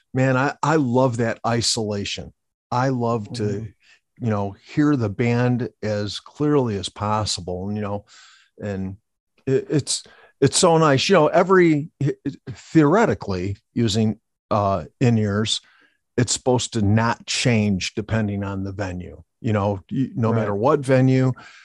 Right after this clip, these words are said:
Speaker 1: your in-ears are set up, but it doesn't work that way because sometimes you're on a wood floor and that resonance is coming through, you know, mics on stage and, you know, the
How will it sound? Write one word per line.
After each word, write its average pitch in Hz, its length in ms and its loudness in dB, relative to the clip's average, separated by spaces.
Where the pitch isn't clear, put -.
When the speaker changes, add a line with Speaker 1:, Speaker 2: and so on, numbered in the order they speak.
Speaker 1:
your 107 200 -4
in-ears 156 500 4
are 123 100 4
set 127 260 0
up, 127 260 0
but 110 160 -6
it 104 100 -8
doesn't 113 340 0
work 165 280 2
that - 220 -2
way 92 220 -4
because 101 600 -4
sometimes 110 680 -2
you're 113 160 -2
on 110 160 2
a 104 60 0
wood 113 360 0
floor 107 720 -4
and 104 280 0
that 104 200 -4
resonance 110 680 -4
is 107 160 -2
coming 113 420 -2
through, 110 640 -6
you 113 120 0
know, 104 340 0
mics 110 400 -2
on 104 160 0
stage 113 640 -2
and, 95 320 -4
you 107 120 -4
know, 101 300 -4
the 104 320 -2